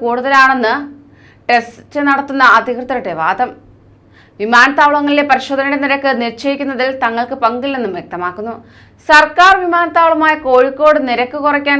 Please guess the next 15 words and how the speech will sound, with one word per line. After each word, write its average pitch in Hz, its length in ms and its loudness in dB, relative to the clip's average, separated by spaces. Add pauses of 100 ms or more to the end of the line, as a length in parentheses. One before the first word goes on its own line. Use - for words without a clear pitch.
(100)
സാധിച്ചതുപോലെ 262 680 0 (380)
മറ്റു 220 360 -2
മൂന്ന് 285 280 2
വിമാനത്താവളങ്ങളിലും 277 920 2
നിരക്ക് 247 280 -2
കുറയ്ക്കാൻ 269 340 2 (120)
നടപടിയെടുക്കണമെന്നാണ് 254 1120 0
പ്രവാസികൾ 220 560 0
ഉന്നയിക്കുന്ന 233 480 -6
ആവശ്യം. 175 380 -10 (580)
മറ്റു 302 340 2
വിമാനത്താവളങ്ങൾ 330 720 0 (120)
സ്വകാര്യ 254 420 4
കമ്പനികളുടെ 285 520 -2
അധീനതയിലായിരിക്കുന്നതാണ് 254 1300 -2